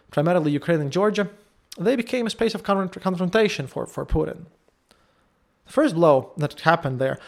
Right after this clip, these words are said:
was the Rose Revolution in Georgia, when, after mass protests in the country, the leader changed to the pro-Western Mikhail Saakashvili, which was incomprehensible to Putin.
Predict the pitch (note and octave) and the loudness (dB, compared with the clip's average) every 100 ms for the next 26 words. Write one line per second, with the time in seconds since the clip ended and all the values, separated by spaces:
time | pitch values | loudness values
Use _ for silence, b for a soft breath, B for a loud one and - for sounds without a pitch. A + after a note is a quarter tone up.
0 | B - E3 D#3+ F#3 A#3+ F#3 D3 C#3 E3 | B -2 4 6 6 4 4 2 0 0
1 | - C#3+ C3+ E3 F3+ B2+ G#2+ - E3 E3 | -2 -6 -2 0 0 -2 -8 -8 -2 0
2 | D3 A#2 - E3 - D3 D#3 E3 - F3+ | -2 -6 -4 -4 0 -2 -2 -6 -2 -2
3 | F3+ C3 - C#3+ - B3+ G#3+ F#3+ F#3 B | -2 -8 -10 -10 -8 -8 -6 -6 -8 B
4 | B B B - G#3 C4+ F#3 G#3 - _ | B B B -2 0 2 2 0 -8 _
5 | _ - F#3+ F#3+ E3+ - - D#3+ D3 D3 | _ -4 -2 -2 -6 -12 -8 -6 -6 -4
6 | G#3 G3 D#3+ F#3 - E3 D3+ E3 F3+ D#3+ | 0 0 0 -2 -2 -4 -2 -4 0 0
7 | D3 D#3 C#3+ - B3 G#3 D#3+ F3+ - _ | 0 -4 -4 -4 -2 0 -2 -6 -16 _
8 | _ _ _ _ _ F#3 F3 D3+ F3+ D#3 | _ _ _ _ _ -4 -4 -4 -4 -2
9 | D3 D#3 D#3 C#3 C3+ - D#3 C3+ | -2 0 -2 -4 -6 -4 -4 -4